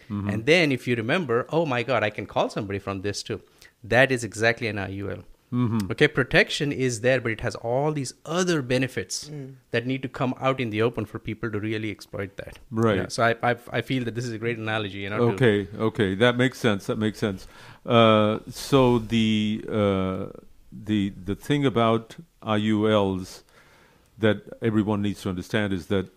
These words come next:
Speaker 1: you have the, you have the ability to, to move funds around
Speaker 2: Absolutely.
Speaker 1: into indexes that you feel comfortable with.
Speaker 2: Correct.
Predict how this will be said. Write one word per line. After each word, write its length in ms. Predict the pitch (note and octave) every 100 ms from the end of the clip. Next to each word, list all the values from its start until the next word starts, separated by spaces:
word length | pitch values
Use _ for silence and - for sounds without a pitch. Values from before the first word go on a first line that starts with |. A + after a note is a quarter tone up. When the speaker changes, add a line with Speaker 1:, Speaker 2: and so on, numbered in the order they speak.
| -
Speaker 1:
you 400 | A2 G#2 C3 C#3
have 320 | D3 D3+ A#2+ _ _ -
the, 520 | F#2+ G#2+ G#2 G2+ F#2 _ _ _ _ _ _ -
you 220 | - G#2+
have 220 | G#2+ B2
the 80 | G#2
ability 500 | G#2 G#2 B2+ A2 G2+
to, 340 | F2+ - G2+ F#2 _ -
to 180 | - G#2
move 320 | G#2 A#2+ A2+
funds 340 | - - A#2+ A2
around 540 | G2+ G2 G#2 C3+ D#3+ -
Speaker 2:
Absolutely. 460 | A2 - A2+ C3+ F#3+ _
Speaker 1:
into 420 | - A2+ G#2+ A#2 A#2
indexes 540 | A2+ A#2+ - B2 A#2
that 240 | G#2 F#2
you 340 | G#2+ G#2 G#2 G2+
feel 280 | - A2 G#2
comfortable 500 | - G#2+ - A#2 A#2
with. 300 | B2 D3+ -
Speaker 2:
Correct. 320 | A2+ A#2+ -